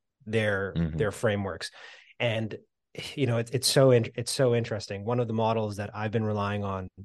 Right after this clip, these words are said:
Speaker 1: recently to help inform my work and my research is the destructive leadership matrix, um, which basically tries to reconcile the tension between what's good for the employee and what's good for the organization. And that dichotomy, like, do you focus too much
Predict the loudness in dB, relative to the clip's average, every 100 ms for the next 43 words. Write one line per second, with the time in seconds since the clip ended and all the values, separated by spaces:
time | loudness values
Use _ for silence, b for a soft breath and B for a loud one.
0 | -16 -6 -4 -4 -4 -4 -6 -6 -8 -4
1 | -4 -2 -2 0 0 -2 -4 -4 -4 -6
2 | -8 -8 -8 -6 -4 -2 -2 -2 -6 -4
3 | -4 -2 -4 -6 -8 -8 -10 -12 -14 B
4 | B B B -4 -2 -2 -2 -4 0 0
5 | 0 -4 -8 -8 -10 -2 0 0 -2 -4
6 | -2 -4 -2 -2 -4 -4 -4 -4 -8 -6
7 | -6 -6 -6 -6 -4 -6 -4 -8 0 0
8 | 2 0 0 -2 -4 -6 -6 -6 -6 -6
9 | -8 -8 -8 -8 -6 -6 -6 -8 -8 -10
10 | -14 _ _ b b b b -4 -4 -2
11 | -2 -2 -4 0 0 0 -6 -8 -10 -8
12 | -10 -8 -8 -8 -6 -2 0 -2 -4